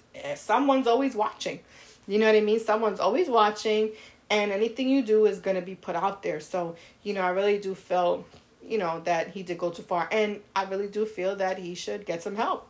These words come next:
Talk to some, if he is, I, like I said, I don't know if he is or if he isn't, but if he isn't, he really does need to sit and maybe talk with someone about his emotions and his feelings and what he is going through at the moment. Um,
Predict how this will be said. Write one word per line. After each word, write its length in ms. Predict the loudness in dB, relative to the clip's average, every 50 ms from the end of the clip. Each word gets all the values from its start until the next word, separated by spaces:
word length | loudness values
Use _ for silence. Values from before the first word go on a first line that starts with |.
| -20 -20 -20 _ 2
Talk 240 | 6 6 6 6
to 80 | 2 -4
some, 120 | -6 0 4 6
if 180 | 6 6 4
he 200 | 2 2 4 6
is, 180 | 8 8 8 8
I, 200 | 8 6 6 6
like 180 | 6 4 4 4
I 60 | 2
said, 160 | 2 0 0
I 140 | 4 4 6
don't 100 | 6 6
know 140 | 4 4 2
if 80 | 2 2
he 120 | 4 6
is 140 | 6 6 6
or 80 | 4 0
if 80 | 0
he 160 | -2 0 0
isn't, 300 | 2 2 2 2 0 0 -4 -10 -18 -20 -20 -18 -2 2
but 120 | 4 6
if 140 | 6 6 4
he 180 | 2 2 2
isn't, 200 | 2 4 2 0
he 120 | 0 -2 -2
really 200 | 0 2 2 4
does 200 | 4 2 2 2
need 160 | 0 -2 0
to 100 | -2 -2
sit 220 | -2 -2 -2 -2
and 120 | -2 -4 -6
maybe 220 | -6 -6 -6 -8
talk 320 | -6 -4 -4 -4 -4 -4 -6
with 160 | -8 -6 -8
someone 460 | -8 -8 -8 -6 -6 -8 -8 -10 -12 -16 _ -20 -20 -20 -20 -20 -20 -20 -20 -20 -20 -20 -20 -4 _
about 460 | 0 2 4 6 6 6 4 2 -2 -6
his 160 | -6 -4 -4
emotions 420 | -2 0 0 0 0 -2 -4 -4
and 80 | -4 -4
his 140 | -4 -6 -6
feelings 280 | -6 -6 -4 -4 -6 -6
and 140 | -6 -6
what 140 | -4 -4 -4
he 140 | -4 -6 -6
is 160 | -6 -6 -6
going 260 | -6 -4 -4 -4 -6 -8
through 200 | -10 -10 -8 -6 -6
at 200 | -6 -6 -6 -10
the 40 |
moment. 360 | -12 -12 -12 -12 -12 -14 -16 -18 _ _ _ _ _ _ _ _ _ _ _ _ _ _ _ -16 -8 -2
Um, 440 | 0 2 2 2 2 0 -4 -6